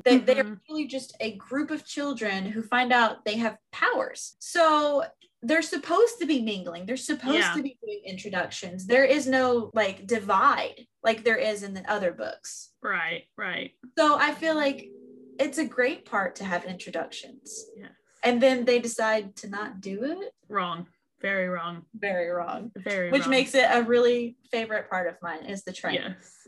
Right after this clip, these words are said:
Speaker 2: yes. And I just love the ironic part of the fact that who Ron's rat is later on in the series.
Speaker 1: Yes.
Speaker 2: And who he,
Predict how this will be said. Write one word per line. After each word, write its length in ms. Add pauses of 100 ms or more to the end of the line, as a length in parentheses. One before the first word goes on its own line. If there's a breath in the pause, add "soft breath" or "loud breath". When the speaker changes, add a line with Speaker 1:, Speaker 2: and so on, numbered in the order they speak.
Speaker 2:
yes. 460
And 100
I 220
just 180
love 280
the 240 (260)
ironic 880
part 300
of 120
the 120
fact 320
that 240 (420)
who 460
Ron's 360
rat 320
is 380
later 380
on 200
in 120
the 100
series. 720 (320 loud breath)
Speaker 1:
Yes. 300 (500)
Speaker 2:
And 80
who 280
he, 640